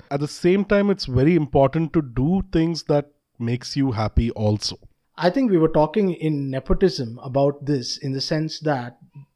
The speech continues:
Speaker 2: there should come a time also, no, where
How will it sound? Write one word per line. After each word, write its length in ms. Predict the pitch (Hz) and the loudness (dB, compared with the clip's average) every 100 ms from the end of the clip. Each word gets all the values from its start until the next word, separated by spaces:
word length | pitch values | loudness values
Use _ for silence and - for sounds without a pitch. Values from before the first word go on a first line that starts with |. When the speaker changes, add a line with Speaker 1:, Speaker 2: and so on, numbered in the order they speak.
| - | -14
Speaker 2:
there 220 | 131 214 | 2 2
should 300 | - 277 - | 2 -6 0
come 200 | 185 226 | 0 0
a 60 | - | -4
time 340 | 147 165 175 | -4 -2 -2
also, 400 | 131 160 - 143 | -2 -4 -2 -6
no, 180 | 117 135 | -6 -10
where 500 | 123 135 120 123 | -6 -4 -4 -8